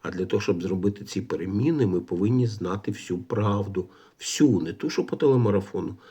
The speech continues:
а всю. Ми повинні розуміти, що, де, коли, як відбувається. І очікуйте в найближчі місяці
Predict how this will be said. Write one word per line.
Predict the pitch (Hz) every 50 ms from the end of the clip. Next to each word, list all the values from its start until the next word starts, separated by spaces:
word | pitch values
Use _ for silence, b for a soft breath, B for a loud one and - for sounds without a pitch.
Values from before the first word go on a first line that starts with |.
| B B B B B
а | - 69 80 104 131
всю. | - - - - 104 98 87
Ми | 82 85 82
повинні | 85 - 92 101 117 117 113
розуміти, | 104 101 95 101 107 113 117 113 - -
що, | - - - 104 107 120 117 110 101
де, | 95 98 113
коли, | 117 - - - 76 80 78
як | 82 87 95 101 101 -
відбувається. | 107 104 104 98 98 87 85 82 80 76 73 127 - - 90 82 B B B B B B B B B -
І | 151 160 170
очікуйте | 156 143 120 - - - 143 131 127 - 110 98 - - 92
в | 87 85
найближчі | 90 85 90 87 80 113 123 120 113 - - - 87
місяці | 82 76 78 90 90 98 117 147 151 - - 131 123 - 123 107 101